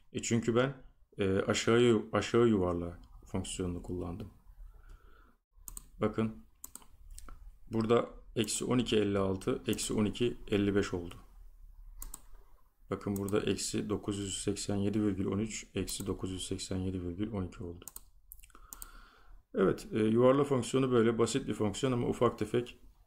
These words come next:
e, nüansları var. Bu arada, bu arada son bir önemli not. Bu formüllerden sonra artık arkadaşlar yeni bir sayı elde etmiş oluyorsunuz.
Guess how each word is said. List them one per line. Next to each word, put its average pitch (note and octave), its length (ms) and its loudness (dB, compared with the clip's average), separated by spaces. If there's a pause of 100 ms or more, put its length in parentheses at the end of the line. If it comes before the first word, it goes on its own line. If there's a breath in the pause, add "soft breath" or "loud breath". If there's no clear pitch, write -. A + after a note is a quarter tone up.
(180)
e, G2 60 2 (680)
nüansları G#2+ 520 4
var. A2+ 220 0
Bu B2 180 4
arada, A#2+ 400 2
bu A#2+ 200 2
arada G2+ 400 2 (540 soft breath)
son C3 380 2
bir A2 180 4
önemli G#2+ 400 4
not. A2+ 220 0 (640 soft breath)
Bu C3+ 540 4
formüllerden C3+ 720 6
sonra C3+ 260 0
artık A#2+ 360 2
arkadaşlar A#2+ 600 4
yeni A#2 340 2
bir C#3 80 2
sayı B2 300 4
elde G2 280 4
etmiş - 260 -6
oluyorsunuz. F#2 680 -4